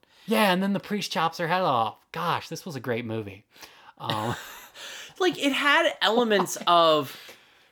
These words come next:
Speaker 1: Could have been good.
Speaker 2: It could have been good, right?
Speaker 1: Yeah.
Speaker 2: Like, there were, it, like, the bones of it, like, the actual
Speaker 1: Ugh.
Speaker 2: just plot
Speaker 1: Mm-hmm.
Speaker 2: was kind of okay.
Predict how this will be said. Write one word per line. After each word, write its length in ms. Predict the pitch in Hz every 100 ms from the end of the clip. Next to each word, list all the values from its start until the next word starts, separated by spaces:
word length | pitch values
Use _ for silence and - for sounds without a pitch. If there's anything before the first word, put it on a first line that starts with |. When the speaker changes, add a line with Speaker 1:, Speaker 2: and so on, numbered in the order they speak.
| _
Speaker 1:
Could 180 | - 196
have 100 | 190
been 180 | 143 113
good. 200 | 104 104 _
Speaker 2:
It 180 | 208 202
could 180 | - 247
have 120 | 208
been 180 | 147 123
good, 240 | 107 69
right? 320 | 107 113 127 - _ 190
Speaker 1:
Yeah. 220 | 156 117
Speaker 2:
Like, 160 | 165 131
there 160 | 190 202
were, 300 | 220 208 -
it, 120 | 147 _ -
like, 240 | 180 185
the 80 | 202
bones 560 | 151 143 190 247 262 208
of 80 | 190
it, 100 | 156
like, 200 | 180 -
the 120 | 170
actual 400 | 185 220 - 240
Speaker 1:
Ugh. 60 | 139
Speaker 2:
just 300 | 185 160 - _
plot 560 | - - 139 135 104 - _ _ -
Speaker 1:
Mm-hmm. 240 | 123 135
Speaker 2:
was 180 | 139 151
kind 720 | - - - 202 202 202 208
of 160 | 196 170
okay. 640 | 160 147 - 123 98 -